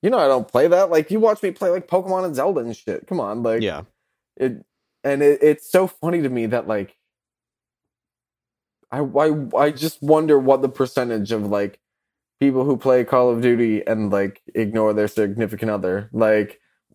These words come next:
Speaker 1: how much overlap
Speaker 2: <laughs>
Speaker 1: really is there? You know what I'm saying? Like,
Speaker 2: Yeah.
Speaker 1: and is
Speaker 2: Yeah.
Speaker 1: it, is it
Speaker 2: What is the Venn diagram like?
Speaker 1: Yeah.
Speaker 2: <laughs>
Speaker 1: And are they ignoring their significant other specifically because, like,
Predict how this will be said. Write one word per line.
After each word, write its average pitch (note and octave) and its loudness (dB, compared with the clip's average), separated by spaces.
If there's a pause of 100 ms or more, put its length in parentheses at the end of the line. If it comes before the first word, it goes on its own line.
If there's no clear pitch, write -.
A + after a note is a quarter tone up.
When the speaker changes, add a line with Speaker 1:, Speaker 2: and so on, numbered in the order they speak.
(120)
Speaker 1:
how D#3 2
much D#3 4
overlap C3+ 6
Speaker 2:
<laughs> - -
Speaker 1:
really C3 8
is B2 2
there? G2+ 2
You G#2 0
know A2 0
what G#2 2
I'm G#2 -4
saying? G#2+ -2
Like, G#2 0
Speaker 2:
Yeah. G#2+ 0 (220)
Speaker 1:
and D#3 2
is F3+ 6
Speaker 2:
Yeah. F#3+ 8
Speaker 1:
it, - -2
is D#3 4
it D#3+ 2
Speaker 2:
What B2 2
is C3+ 0
the C3 2
Venn G#2+ 0
diagram F#2 -2
like? F2 -6
Speaker 1:
Yeah. F#3+ -2
Speaker 2:
<laughs> C3+ -10
Speaker 1:
And D3 2
are D#3 4
they F#3 6
ignoring C#3 4
their C3+ 6
significant C3+ -2
other B2+ 0
specifically C3+ -2
because, A#2+ -4
like, A2 -2